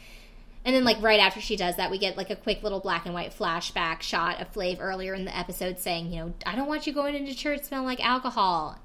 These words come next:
First impressions are everlasting." So I feel like when you need Flavor Flav to tell you to cool it a bit,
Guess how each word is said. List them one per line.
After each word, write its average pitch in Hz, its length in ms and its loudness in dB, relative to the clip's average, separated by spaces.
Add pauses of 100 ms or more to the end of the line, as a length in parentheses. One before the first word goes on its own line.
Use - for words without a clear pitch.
First 269 260 2
impressions 285 540 -2
are 214 80 0
everlasting." 262 1000 -2 (400)
So 392 220 4
I - 160 8
feel 605 300 8
like - 80 -8 (120)
when 294 220 4
you 480 200 10
need 466 200 4
Flavor 240 500 4
Flav 208 760 2 (360)
to 359 100 2
tell 370 220 4
you 349 160 6
to 359 80 0
cool 359 300 0
it 370 100 0
a 370 200 0
bit, 370 360 2